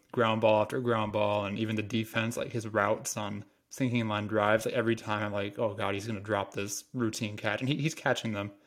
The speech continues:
But, like, I don't know what it is about the routes. Just something is just making me uneasy if he's having trouble picking up the ball. But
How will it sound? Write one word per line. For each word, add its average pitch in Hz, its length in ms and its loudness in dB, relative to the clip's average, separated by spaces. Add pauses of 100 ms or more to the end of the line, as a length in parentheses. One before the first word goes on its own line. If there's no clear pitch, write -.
(340)
But, 117 160 6
like, 107 220 2
I 131 140 0
don't 135 80 4
know 131 80 4
what 117 160 4
it 113 80 2
is 113 80 2
about 107 160 0
the 107 100 2
routes. 101 280 0
Just - 140 -8
something 107 320 -4
is 101 80 -8
just 98 200 -10
making 110 340 -2
me 104 100 -4
uneasy 104 340 -2
if 104 160 -4
he's 113 240 -4
having 101 200 -6
trouble 101 220 -4
picking 120 300 -6
up 107 100 -8
the 120 80 -6
ball. 107 500 -2
But - 320 -2